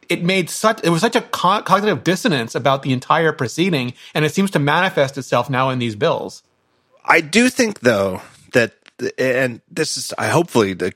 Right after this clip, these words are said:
Speaker 2: comes across in my, my article, i-, is that it, in some ways, I feel like the bills are very misguided, but I also feel that a lot of this is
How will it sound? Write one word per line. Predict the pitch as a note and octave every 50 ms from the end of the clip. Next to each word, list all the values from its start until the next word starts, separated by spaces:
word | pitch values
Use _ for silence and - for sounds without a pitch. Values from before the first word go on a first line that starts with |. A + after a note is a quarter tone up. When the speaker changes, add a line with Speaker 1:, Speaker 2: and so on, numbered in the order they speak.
| _ _ - - _ _ _ _ _ - - -
Speaker 2:
comes | - A#2 A2+ G2
across | - - G#2 G2+ - -
in | G2+
my, | F2 F2 E2+ E2 E2+ - - _ _ _ _ _ _ -
my | - F2 E2+ E2 - - _ _ _ _ _ _ _ _ - - -
article, | D3+ D#3 D#3 D#3 C#3 - F#2+ E2 E2 D#2+ -
i-, | - -
is | G#2+ A#2 - C3 C3 A#2+ A2 -
that | C3 A#2+ A2+ - - _ _ _ _ _ _ _ _ _ - -
it, | G3+ G3+ G#3+ F#3 F3 - - A2 - - - F3+ F3 - _ _
in | - F3+ G3 G#3 A3
some | G#3+ - G#3+ G3 F#3 D#3+
ways, | C#3 C#3 C#3+ C3 G#2 E2 -
I | F#2+ A#2
feel | A2+ - G#3+ G#3+
like | G#3 F#3+ -
the | C#3+
bills | A2+ - C#3+ C#3+ C#3 A2 A2+
are | G2
very | F2+ A2+ G#2+ A2 G#2+
misguided, | F#2+ G2 - - - G#2 F#2+ E2+ D#2+ - - - _
but | - A2 G#2+
I | G#2+ A2
also | G2 A2 B2 C3+ - F3 C#3
feel | - - A2 G2+ G2 F#2+ -
that | - G2 G2 F#2
a | F2+
lot | F2+ F#2+ G2 G2+ A2+
of | A#2+ G#2 F#2
this | - F2 F2 F#2 - - - -
is | - F#2 F2+ F2+ F#2+ - - -